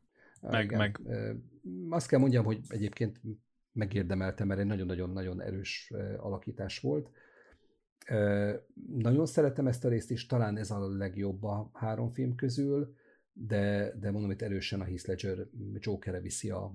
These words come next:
Speaker 1: viszi a bulit, és Christian Bale egy picit szürke. Hát meg igazából mindenki más szürke mellette,
Speaker 2: Igen.
Speaker 1: de lehet, hogy Jokernek egyébként pont ez a dolga, hogy mindenki más szürke legyen mellette.
Speaker 2: Ezt nagyon jól látod, tehát, hogy ez nem egy...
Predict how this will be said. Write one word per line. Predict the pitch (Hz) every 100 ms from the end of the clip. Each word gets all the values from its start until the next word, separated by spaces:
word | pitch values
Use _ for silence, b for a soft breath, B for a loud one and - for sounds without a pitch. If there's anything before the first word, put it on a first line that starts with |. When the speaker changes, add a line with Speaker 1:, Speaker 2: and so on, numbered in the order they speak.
| 120
Speaker 1:
viszi | - - 113
a | 104
bulit, | 117 113 -
és | 117 107 - -
Christian | 120 123 - 107
Bale | 101
egy | 98
picit | - - 101
szürke. | - 95 95 101 98 - b b b
Hát | - 151
meg | 160
igazából | 170 160 156 160
mindenki | 139 117 123
más | 101 92
szürke | - 95 90 104
mellette, | 101 104 110
Speaker 2:
Igen. | 104 131
Speaker 1:
de | 135
lehet, | 131 101
hogy | 107 113
Jokernek | 101 101 98
egyébként | 101 98 107
pont | 104 92
ez | 95
a | 92
dolga, | 98 95
hogy | 104
mindenki | 101 101 101 117
más | 107 -
szürke | 113 - -
legyen | - -
mellette. | - - 62 - 113 - _ _
Speaker 2:
Ezt | - 113 -
nagyon | 120 104
jól | 101 101
látod, | 101 98 117 123 -
tehát, | 101 98
hogy | 107
ez | 104 107
nem | 120 113
egy... | 101 98 -